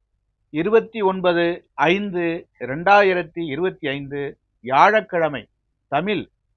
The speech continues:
விசுவாவசு வருடம் வைகாசி மாதம் பதினைந்தாம் தேதி. இன்றைய நட்சத்திரம்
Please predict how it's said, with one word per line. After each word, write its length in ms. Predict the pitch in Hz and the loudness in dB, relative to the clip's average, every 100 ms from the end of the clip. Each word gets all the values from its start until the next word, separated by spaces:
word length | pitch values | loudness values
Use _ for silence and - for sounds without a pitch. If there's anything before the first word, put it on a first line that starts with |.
| _ _ _ _ _ _ 131 | _ _ _ _ _ _ -12
விசுவாவசு 600 | 139 226 220 226 214 208 | -2 6 10 10 6 0
வருடம் 440 | 196 180 165 - _ - | -2 0 0 -2 _ -10
வைகாசி 500 | 147 180 214 214 214 | -2 6 6 4 0
மாதம் 440 | 180 175 143 - _ _ _ _ | 2 2 0 -10 _ _ _ _
பதினைந்தாம் 760 | 131 165 214 214 196 190 190 175 | -6 -4 -2 -4 0 2 0 -2
தேதி. 400 | 143 139 98 - _ _ _ _ _ _ _ _ _ _ _ | -6 -6 -8 -18 _ _ _ _ _ _ _ _ _ _ _
இன்றைய 480 | 139 190 214 202 170 | -4 -2 0 2 2
நட்சத்திரம் 680 | 143 180 220 214 180 113 | 0 2 0 2 0 -2